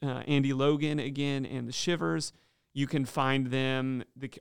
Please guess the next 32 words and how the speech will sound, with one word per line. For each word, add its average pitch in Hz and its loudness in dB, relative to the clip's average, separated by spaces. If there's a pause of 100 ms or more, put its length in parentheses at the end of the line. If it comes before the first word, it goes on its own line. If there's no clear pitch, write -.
uh, 143 -4
the 139 -8
Kickstarter, 135 0
their 127 0
eventual 127 -4
restore, 131 -2
just 120 -6
by 123 -6
searching 123 -8
Shivers, 139 -2 (480)
or 123 2
the 135 2
Shivers, 135 2
I 135 0
should 127 -4
say. 131 -2
Be 127 -2
looking 131 -2
out 123 -4
for 131 -6
all 127 -2
of 123 -6
them. 131 0
They've 127 -2
been 123 -4
traveling 123 -4
across 123 -6
the 123 -10
country 123 -6
to 120 -10
different 120 -10
conferences. 120 -8